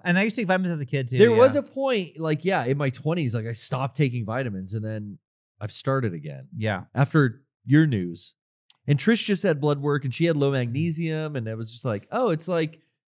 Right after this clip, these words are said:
Speaker 2: we're that age where
Speaker 1: I
Speaker 2: we
Speaker 1: think
Speaker 2: gotta
Speaker 1: you, you gotta get
Speaker 2: supplement."
Speaker 1: blood work and just try to find something to take, which
Speaker 2: Well,
Speaker 1: is fine.
Speaker 2: all of us definitely
Speaker 1: <clears throat>
Speaker 2: have something where it's like, we're not getting it just in our food. We should
Speaker 1: Yeah.
Speaker 2: supplement.
Speaker 1: Which is, I mean, I'm ha-, taking one pill a day is not a problem. But
Speaker 2: I'm
Speaker 1: if,
Speaker 2: already
Speaker 1: is this
Speaker 2: doing
Speaker 1: gonna,
Speaker 2: allergies,
Speaker 1: if this
Speaker 2: yeah.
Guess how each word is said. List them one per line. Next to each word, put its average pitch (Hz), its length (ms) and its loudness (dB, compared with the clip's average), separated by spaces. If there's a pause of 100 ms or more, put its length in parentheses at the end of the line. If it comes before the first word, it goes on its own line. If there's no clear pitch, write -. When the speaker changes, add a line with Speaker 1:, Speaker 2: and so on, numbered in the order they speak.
(360)
Speaker 2:
we're 196 360 2
that 190 220 2
age 202 300 0
where 143 100 2
Speaker 1:
I 196 60 6
Speaker 2:
we - 60 6
Speaker 1:
think 262 100 8
Speaker 2:
gotta - 140 6
Speaker 1:
you, 208 60 4 (220)
you 185 40 4
gotta 185 140 8
get 185 80 6
Speaker 2:
supplement." 175 260 6
Speaker 1:
blood 151 220 2
work 170 200 8
and 170 80 4
just 151 100 4
try 170 120 6
to 143 60 8
find 139 280 4
something 127 240 2
to 101 60 -2
take, 110 220 2
which 180 120 4
Speaker 2:
Well, 254 100 6
Speaker 1:
is 233 120 0
fine. 208 240 4
Speaker 2:
all 220 100 8
of 214 80 4
us 170 220 2
definitely 175 460 0
Speaker 1:
<clears throat> 160 80 6
Speaker 2:
have 147 100 0
something 143 380 -2
where 120 120 0
it's 113 140 -4
like, 117 120 -2
we're 123 120 0
not 135 320 -2
getting 127 460 -2 (140)
it 110 220 -4 (160)
just 104 300 -4
in 101 80 -2
our 92 80 -4
food. 82 420 -6
We 87 80 -8
should - 180 -2
Speaker 1:
Yeah. 90 80 4
Speaker 2:
supplement. 87 500 -6 (100)
Speaker 1:
Which 147 180 -2
is, 151 160 -4 (140)
I 175 60 -2
mean, 196 140 2
I'm 180 120 2
ha-, 190 80 0 (340)
taking 233 320 0
one 208 140 2
pill 196 180 -2
a 180 60 -4
day 170 180 -2
is 135 160 -2
not 143 240 -4
a 127 40 -8
problem. 113 500 -8
But - 140 0
Speaker 2:
I'm 175 40 4
Speaker 1:
if, 170 60 4
Speaker 2:
already 165 260 4
Speaker 1:
is 170 40 4
this 196 100 2
Speaker 2:
doing 160 160 4
Speaker 1:
gonna, 208 120 6
Speaker 2:
allergies, 110 420 0
Speaker 1:
if 160 120 6
this 254 160 4
Speaker 2:
yeah. - 40 -4